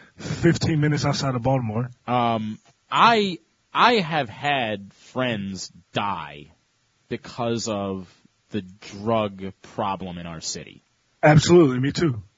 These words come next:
Speaker 2: That's not, I haven't watched that from afar. I might not have lived in the city, but I haven't watched from afar. I've had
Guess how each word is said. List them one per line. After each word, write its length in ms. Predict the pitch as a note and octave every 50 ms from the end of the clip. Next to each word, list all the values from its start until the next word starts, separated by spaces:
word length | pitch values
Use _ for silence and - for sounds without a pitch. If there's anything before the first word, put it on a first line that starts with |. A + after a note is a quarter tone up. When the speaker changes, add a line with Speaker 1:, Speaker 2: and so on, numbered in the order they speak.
| _ _ _ _ -
Speaker 2:
That's 280 | E3 G3+ G#3 - -
not, 460 | G3+ G#3 G3+ F#3+ F3+ F3 E3+ D#3+ - _ _ _ _ _ -
I 120 | C#3+ E3
haven't 340 | G3+ A#3 C4 B3 A#3 G3 D#3
watched 340 | C#3+ D3+ D#3 D3+ - - -
that 200 | D#3 C#3 - -
from 160 | - B2 G2+
afar. 600 | F2+ - _ - C#3 A#2+ G2+ D#2 G#1+ - - - _
I 140 | - C3+ G#3
might 220 | A#3 A#3 G#3+ E3+ D#3+
not 200 | E3+ D#3+ D3+ B2+
have 120 | G#2+ G2
lived 340 | G2+ A2+ D3+ D#3+ D3 A#2 A2+
in 140 | A#2+ A2 G#2
the 80 | F#2+
city, 480 | - - - B2 A#2+ C#3 E3+ E3+ D#3+ E3 _ _ _ _ _ _ _ _ _ _ _ _ _ _ -
but 80 | A2+
I 100 | D3 G#3
haven't 220 | B3+ A#3+ F#3 D3 A#2+
watched 280 | C3+ D3+ D#3 C#3+ - -
from 120 | C#3 A2+
afar. 540 | G2 - _ - B2 A#2 G2+ F2+ F2 E2+ - _ -
I've 220 | - C#3+ F#3 G3+ D#3+
had 520 | D3+ F3 E3+ D#3+ D3+ C#3 C3+ A#2+ A#2+